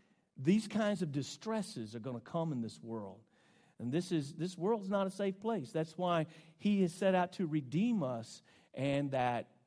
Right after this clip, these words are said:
we read in his word about a new heavens and a new earth and this perfection that's gonna last forever,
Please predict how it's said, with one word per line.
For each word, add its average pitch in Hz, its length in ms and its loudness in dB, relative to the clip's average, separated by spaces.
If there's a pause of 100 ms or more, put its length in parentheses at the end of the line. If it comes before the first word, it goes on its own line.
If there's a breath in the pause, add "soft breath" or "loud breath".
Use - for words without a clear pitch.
(260)
we 139 120 0
read 165 340 4
in 180 100 2
his 160 240 0
word 165 260 0
about 135 300 -2
a 123 60 -4
new 147 220 -2
heavens 117 440 -4
and 117 100 -6
a 110 40 -6
new 156 320 -2
earth 120 380 -4
and 117 160 -4 (280 soft breath)
this 151 180 -4
perfection 147 680 -6
that's 120 180 -6
gonna 135 260 -4
last 135 460 -2
forever, 120 580 -6